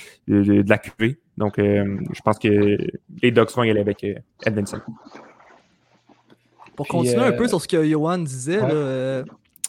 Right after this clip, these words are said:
Speaker 2: je vais aller avec mon quatrième choix tout de suite parce que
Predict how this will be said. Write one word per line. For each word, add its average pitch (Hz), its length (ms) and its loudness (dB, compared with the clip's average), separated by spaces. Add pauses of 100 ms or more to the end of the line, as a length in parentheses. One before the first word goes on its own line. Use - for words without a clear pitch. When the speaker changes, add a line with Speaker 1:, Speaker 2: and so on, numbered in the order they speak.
(260)
Speaker 2:
je 131 120 -4
vais 160 60 2
aller 214 80 8
avec 269 100 -2
mon 196 100 4
quatrième 165 380 0
choix 208 180 0
tout 185 80 0
de 151 40 -2
suite - 240 -2
parce 160 180 -4
que 151 300 0